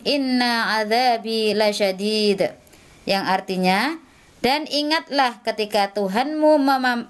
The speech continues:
memaklumkan, sesungguhnya jika kamu bersyukur, niscaya aku akan menambah nikmat kepadamu. Tetapi jika kamu mengingkari nikmatku, maka pasti azabku sangat berat."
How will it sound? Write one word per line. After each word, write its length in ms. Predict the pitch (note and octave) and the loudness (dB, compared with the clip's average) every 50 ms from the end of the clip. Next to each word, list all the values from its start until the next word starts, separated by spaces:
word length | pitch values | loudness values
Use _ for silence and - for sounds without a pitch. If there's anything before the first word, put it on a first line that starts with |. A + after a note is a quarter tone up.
| - | -4
memaklumkan, 1040 | - B3 C#4 C#4+ C4+ C4+ C4 - - A3 C4 B3+ B3+ B3 B3 A3 F3+ D3+ C#3 - - - - - - - - - - | 0 0 2 2 2 0 -2 -2 -2 -2 -2 0 0 0 0 0 0 -2 -4 -8 -14 -18 -20 -20 -20 -20 -20 -10 -4
sesungguhnya 880 | - G#3+ G#3 G#3 G#3+ G3+ F#3 G#3+ C4+ D#4 D#4 D#4+ D#4 D4+ D4+ D#4+ F4 F#4 F#4 | -2 -2 0 0 0 0 2 2 2 2 2 2 2 2 2 2 0 -2 -2
jika 320 | C#4 C4+ B3+ C4 A#3+ A3 A3 | -2 -2 0 0 0 0 0
kamu 320 | - C4+ D4+ D#4+ F4+ F#4 | 0 0 0 0 0 0
bersyukur, 720 | C4+ D4+ C#4+ - D4 C4+ C4 C4+ A3 G#3 G#3 G#3+ B3+ B3+ - - - - - - - | 2 0 0 0 -2 -4 -2 0 2 2 2 2 -2 -8 -12 -20 -20 -20 -10 -4 -2
niscaya 640 | G3+ G3+ G3 - G#3+ F#3+ F#3 F#3 F3+ F3+ F3 F3 - - | -2 -2 0 0 0 0 0 0 0 0 0 0 -2 -2
aku 400 | - F3 A#3+ C#4+ C#4 - D4 C#4+ | -4 -4 -4 -4 -2 0 0 2
akan 480 | - - B3 A#3+ B3 B3 A#3 A#3 A#3 - | 2 2 0 0 0 0 -2 -2 -2 -4
menambah 640 | G#3 G3+ G3 G3+ A#3 C#4+ C#4 C4 C4+ C#4 C#4 B3 B3 | -4 -2 0 0 0 0 2 2 2 0 0 -2 -4
nikmat 480 | B3 B3+ F3 A3+ A3+ A3 A3+ A3+ - - - | -4 -2 0 0 0 0 0 -2 -6 -8 -4
kepadamu. 720 | B3 B3 B3 - A3 G#3 G3+ F#3+ F3 D#3+ D#3 D3 C3+ B2+ B2+ C3 - - - - - - - - - - - | -4 -2 0 0 0 0 0 -2 -4 -4 -4 -4 -4 -4 -6 -12 -18 -20 -20 -20 -20 -20 -20 -20 -20 -16 -6
Tetapi 640 | - B3 B3+ B3 - E4+ F#4 F4+ - D4 C4 B3 B3+ | -4 -4 -2 0 0 0 0 0 0 -2 -2 -2 -2
jika 320 | A#3 A#3 A3 G#3+ G3+ G3+ | -2 0 2 2 0 0
kamu 320 | - G3+ F#3+ F#3 F#3+ F#3 F#3 | 0 0 0 0 0 -4 -2
mengingkari 720 | G3+ A#3 C4 C#4+ D#4 D#4+ D#4 C#4+ C#4+ C4 A#3 A3 G#3+ G#3 | 0 0 2 2 2 0 0 0 2 2 2 2 0 -2
nikmatku, 720 | G3 G3 F#3+ F#3+ F3+ E3+ F3 - - F#3+ G#3 C4 D#4+ F4+ - - - - - | -6 -6 -4 -2 -4 -4 -4 -4 -2 0 2 2 2 0 -4 -10 -20 -14 -6
maka 560 | - G3+ G3+ G3+ G3 - F#3+ F#3 F3 F3 F3+ - - | -2 0 0 0 0 0 2 2 2 0 -2 -2 0
pasti 480 | A#3 C4+ C4+ - - A#3 A3+ G#3+ G#3 - | 0 0 -2 -4 -4 -2 0 0 0 0
azabku 640 | - E3+ G3 F#3+ F#3 A#3 B3+ B3+ - - A3 A3+ G#3 | 0 0 0 0 0 -2 -2 -2 -4 -2 0 0 0
sangat 480 | G3+ - G3+ F#3+ F#3 F3+ F3+ F3 - | 2 2 0 0 0 0 -2 -2 -2
berat." 320 | F#3 F3+ F#3 E3+ D#3 D3 | -2 0 0 2 0 -2